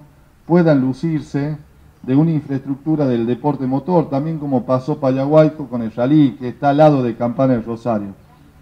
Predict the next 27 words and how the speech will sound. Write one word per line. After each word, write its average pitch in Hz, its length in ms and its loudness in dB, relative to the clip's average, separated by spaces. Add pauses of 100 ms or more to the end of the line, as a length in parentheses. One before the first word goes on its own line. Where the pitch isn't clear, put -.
(460)
Por 170 140 6
último, 202 440 4
decir 170 360 2
que 160 380 6
este 170 180 6
es 165 60 4
un 147 100 -2
trabajo 151 460 4
de 143 80 4
muchos 170 320 0
organismos 147 500 0
de 143 80 0
la 123 160 0
provincia, 147 540 -2
no 139 140 -2
es 131 80 0
fácil, 151 480 2 (580)
está 139 300 -2
Salud, 147 560 0 (220)
Obras 135 280 -4
Públicas, 143 680 0
Vialidad, 139 840 2 (680)
Exapé, 147 800 0 (760)
eh, 123 560 -6
la 131 120 -2
Intendencia 143 680 -2
de 113 320 -4